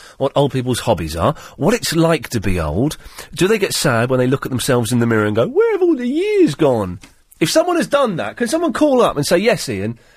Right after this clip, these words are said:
I have a," I do that, and I'm thirty-four. If you're fifty and over, and you've actually looked in the mirror and just gone,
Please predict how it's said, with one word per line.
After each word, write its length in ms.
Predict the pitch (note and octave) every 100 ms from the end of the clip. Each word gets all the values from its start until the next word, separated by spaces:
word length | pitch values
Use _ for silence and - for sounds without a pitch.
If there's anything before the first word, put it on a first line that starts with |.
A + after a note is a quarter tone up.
| _ -
I 100 | G3+
have 140 | G3+
a," 60 | F#3+ - -
I 220 | C4 D#4+
do 180 | G#3+ D#3
that, 220 | A#2 G2
and 100 | D#3
I'm 80 | F3+
thirty-four. 680 | - F3+ E3 E3 A3+ C3 - _ _ - - -
If 120 | - E3+
you're 220 | E4 D4+
fifty 360 | - D#4 - B3+
and 80 | A3
over, 220 | F#3+ C3
and 160 | C#3+
you've 100 | F3+ F3+
actually 440 | B3+ - G3+ F#3
looked 320 | G3 D#4 -
in 100 | C#4
the 60 | A#3+
mirror 360 | A3+ F#3 C3 B2+
and 120 | D#3
just 200 | E3 -
gone, 340 | F3+ E3+ E3+